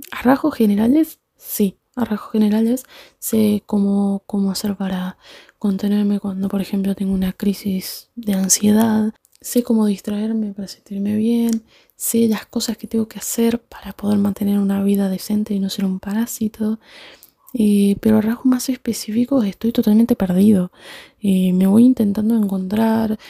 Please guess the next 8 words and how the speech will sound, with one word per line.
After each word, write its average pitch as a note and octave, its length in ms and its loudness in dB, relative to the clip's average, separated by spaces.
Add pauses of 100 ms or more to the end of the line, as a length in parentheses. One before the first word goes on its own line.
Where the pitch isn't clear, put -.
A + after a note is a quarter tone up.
(200)
voy G#3 480 0 (260)
aprendiendo G#3+ 640 0
ciertas G3+ 320 -4
cosas, A3 320 -6
pero F#3+ 640 -8 (580)
estoy - 280 -2
bastante A#3 420 2
desorientado. F#3+ 720 0